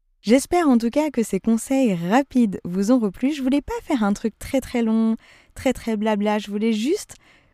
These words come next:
vous donner un petit peu mon ressenti, moi, face à cette rentrée. Voilà, j'ai à la fois envie de me fixer des objectifs parce que j'en ai besoin, mais je veux surtout me foutre la paix aussi. Mais je sais déjà que voilà, j'ai besoin de reprendre le sport régulièrement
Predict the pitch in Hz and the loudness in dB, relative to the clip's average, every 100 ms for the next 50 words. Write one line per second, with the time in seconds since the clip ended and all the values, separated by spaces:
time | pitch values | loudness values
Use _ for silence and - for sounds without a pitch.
0 | _ - 208 240 240 285 359 262 220 254 | _ -6 0 2 4 4 4 2 0 -2
1 | 339 277 220 196 240 - 214 - 277 240 | 2 4 4 4 0 2 -2 0 2 2
2 | 196 202 - 226 240 220 185 170 - 214 | 0 -4 -4 -4 -4 -4 -6 -6 -6 -8
3 | - _ _ _ 233 214 160 - 202 190 | -8 _ _ _ 0 0 0 -4 -4 0
4 | 320 - 302 359 - 392 302 262 233 214 | 0 0 -2 -2 -4 -4 0 4 4 2
5 | 220 - 311 233 185 170 170 - 330 - | -4 -6 -2 0 0 -4 -8 -8 -8 -4
6 | 226 - 202 196 185 175 185 190 349 247 | -4 -2 -2 0 -2 -4 -2 0 2 0
7 | 170 165 214 _ _ - 208 208 175 165 | 0 -4 -8 _ _ -2 2 4 2 -6
8 | - - 359 - 208 254 _ _ - 208 | -6 -6 -6 -4 -4 -4 _ _ -2 -2
9 | - 247 233 202 240 269 - 214 - - | -2 -2 -2 0 -2 -2 -2 -4 -4 -10
10 | 147 - 214 226 247 277 247 233 247 262 | -10 2 4 4 0 0 0 2 2 2
11 | - 175 185 156 - 170 180 185 214 254 | -2 -4 -4 -4 -8 -6 -2 0 0 2
12 | 262 196 190 214 214 185 - 202 190 180 | 2 0 -6 -4 -4 -4 -4 -2 -2 -2
13 | 180 175 185 208 | -2 -2 0 -2